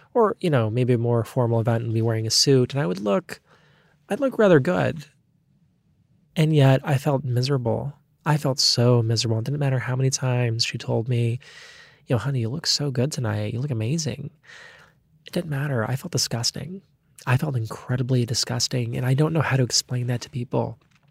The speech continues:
Being inside your own skin but it doesn't look how it feels inside. And it's just this constant feeling of disgust.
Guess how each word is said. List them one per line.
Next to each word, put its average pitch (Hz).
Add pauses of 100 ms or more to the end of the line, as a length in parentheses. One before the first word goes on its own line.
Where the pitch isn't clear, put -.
(180)
Being 143
inside 127 (140)
your 120
own 123
skin 117 (500)
but 117
it 113
doesn't -
look 123 (120)
how -
it 117
feels 120
inside. 120 (800)
And 127
it's -
just -
this 120
constant -
feeling 127 (800)
of 120
disgust. -